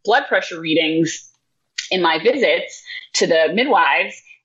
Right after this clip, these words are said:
and they would always kind of have me take a few deep breaths, and then the, um, blood pressure readings would go down. So,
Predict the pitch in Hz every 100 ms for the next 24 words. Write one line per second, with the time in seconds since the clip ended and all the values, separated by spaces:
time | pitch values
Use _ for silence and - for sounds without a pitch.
0 | - 202 190 185 208 208 196 214 214 -
1 | 196 180 180 160 160 156 151 156 160 160
2 | - 156 - - 381 320 - - - -
3 | 151 147 151 156 156 - - 185 170 160
4 | 156 - - 175 156 151 160 - 156 165
5 | 151 147 147 151 139 92 - - 73 85
6 | - 175 165